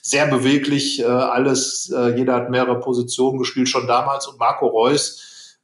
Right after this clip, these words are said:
ähm, ist, glaub ich, einfach der Spieler, der dafür gesorgt hat, dass die Gegenwarts-Borussia entstanden ist. Der, der, ich weiß nicht, was Lucien Favre ohne, ohne ihn gemacht hätte,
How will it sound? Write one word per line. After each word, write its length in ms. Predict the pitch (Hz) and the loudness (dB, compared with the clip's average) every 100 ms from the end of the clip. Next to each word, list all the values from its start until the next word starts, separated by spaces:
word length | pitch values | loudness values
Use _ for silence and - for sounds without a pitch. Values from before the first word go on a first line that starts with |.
| - | -2
ähm, 360 | 123 131 131 127 | 0 2 -2 -2
ist, 160 | 143 - | -4 2
glaub 220 | 147 135 | 2 2
ich, 120 | - | -2
einfach 320 | 143 139 135 - - | -4 -4 -6 -8 -8
der 60 | |
Spieler, 360 | - - 151 139 | -6 -2 0 2
der 140 | 127 | 2
dafür 300 | 127 - 143 | 2 0 -2
gesorgt 400 | 127 120 131 - | 0 2 2 2
hat, 160 | 143 - | -4 -4
dass 180 | 120 - | -4 -2
die 160 | 131 | -4
Gegenwarts-Borussia 1200 | - - 147 147 151 120 123 - - 117 143 - 120 | -6 -10 0 0 2 0 0 -2 -2 0 0 0 0
entstanden 580 | 123 - 113 123 123 95 | 0 -2 0 -2 -2 -4
ist. 180 | 92 | -4
Der, 280 | 107 107 110 | -2 -2 -2
der, 340 | 113 117 120 - - - _ - _ - | 0 0 0 -4 -16 -20 _ -20 _ -6
ich 80 | |
weiß 220 | - 190 170 | 0 0 0
nicht, 140 | 123 | -2
was 180 | 120 - | -2 0
Lucien 320 | 135 - 123 | -2 0 -4
Favre 320 | - 131 131 | 0 0 2
ohne, 380 | 123 131 139 - | 2 0 -2 -4
ohne 220 | 151 143 | -2 0
ihn 160 | 147 143 | 0 -2
gemacht 340 | 131 135 - | -2 -2 -2
hätte, 320 | 117 117 143 | -4 0 -2